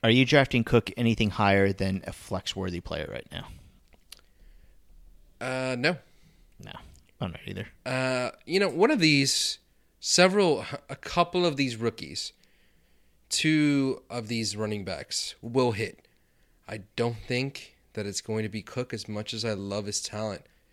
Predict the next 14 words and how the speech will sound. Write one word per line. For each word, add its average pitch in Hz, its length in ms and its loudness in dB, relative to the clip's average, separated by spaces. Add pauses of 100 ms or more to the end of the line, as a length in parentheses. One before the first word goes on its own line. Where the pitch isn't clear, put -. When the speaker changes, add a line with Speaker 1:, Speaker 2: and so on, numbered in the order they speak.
(200)
Speaker 2:
That 98 140 -4
offense 110 460 -2
is 98 160 -8
not 104 300 -4
very 117 280 0
good. 98 320 -6 (960)
Uh, 92 420 -10
that 98 200 -10
offensive 101 480 -8
line 101 360 -4
is 95 180 -10
not 92 200 -10
very 90 300 -10
good. 87 280 -8